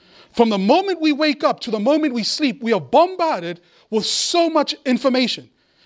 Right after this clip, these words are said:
Text messages, notifications, emails, uh, digital advertisements. And with all of this plethora of information, there's a strong temptation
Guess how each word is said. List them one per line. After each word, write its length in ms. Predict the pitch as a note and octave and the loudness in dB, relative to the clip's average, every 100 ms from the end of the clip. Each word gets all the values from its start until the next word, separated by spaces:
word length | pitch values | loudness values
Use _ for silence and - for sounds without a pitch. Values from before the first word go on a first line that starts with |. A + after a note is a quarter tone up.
| _ | _
Text 380 | - D4 D4 A#3+ | 0 0 -2 -8
messages, 400 | G3+ - D3 C3+ | -10 -10 -14 -4
notifications, 800 | F#3+ C#4+ C#4+ C4 C#4 B3 - - - | 0 0 0 -6 -4 -4 -6 -8 0
emails, 540 | D4+ D4 G#3+ D#3+ - - - - - | 0 0 -4 -8 -10 -20 -20 -18 -6
uh, 100 | F3 | -2
digital 480 | C#3+ G3+ C4 D4 C#4+ | 2 2 0 -2 -2
advertisements. 1080 | A#3 A3 F#3+ D#4 D4 - D3+ - - - - _ _ _ - - - - | -2 -2 0 0 0 -4 -10 -12 -10 -10 -14 _ _ _ -20 -20 -20 0
And 240 | B3 C4+ | 2 2
with 180 | A#3+ C4 E4+ | 0 -2 2
all 260 | F4 G4 | 2 4
of 60 | F4+ | 0
this 160 | D#4+ - | -4 -6
plethora 520 | C#4 - D#4 E4 D#4 | -6 -4 0 2 2
of 120 | B3 | 0
information, 680 | B3+ B3+ A3+ C4+ - F#3+ D#3+ | -4 -4 -2 0 -2 -6 -2
there's 300 | B3+ B3 - | -2 0 2
a 240 | G#3+ F#3+ - | 0 0 -6
strong 640 | - - - C#4 F4+ F#4+ F4+ | -6 -4 -2 2 4 4 0
temptation 840 | - D4+ C4 - E4+ - F#3+ F#3+ | -4 -4 -4 -4 -2 -2 -4 -8